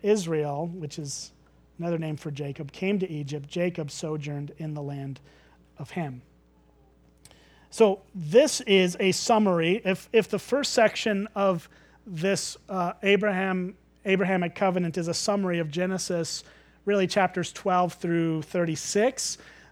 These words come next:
the, what we just read is a summary of Genesis thirty-seven through fifty. So if you're tracking there, this psalmist just, uh, basically summarizes in two paragraphs roughly the whole of Genesis, uh, pretty much, up, up to, from,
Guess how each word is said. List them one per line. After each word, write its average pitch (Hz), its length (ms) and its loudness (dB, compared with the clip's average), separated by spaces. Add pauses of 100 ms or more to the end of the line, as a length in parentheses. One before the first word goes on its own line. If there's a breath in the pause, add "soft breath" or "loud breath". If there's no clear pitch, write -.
the, 196 200 0
what 220 240 4
we 226 120 2
just 185 300 2
read 226 320 8
is 190 120 4
a 190 60 2
summary 190 460 0
of 175 140 0
Genesis 180 640 -2 (260 loud breath)
thirty-seven 180 960 2
through 175 220 0
fifty. 156 580 -2 (800)
So 214 200 2
if 175 100 -2
you're 208 240 4 (300 loud breath)
tracking 220 640 4
there, 175 280 2
this 175 220 0
psalmist 220 580 2
just, - 400 2 (500 soft breath)
uh, 180 200 4
basically 233 420 6
summarizes 196 680 4
in 170 140 0
two 226 200 -2
paragraphs 180 680 4
roughly 160 520 -2 (280 loud breath)
the 190 100 4
whole 202 320 4
of 160 220 -4
Genesis, 170 720 -4 (240)
uh, 165 60 -6
pretty 175 260 -2
much, 143 320 -8
up, 165 260 -6
up 185 180 -2
to, 180 180 -2
from, 214 240 -2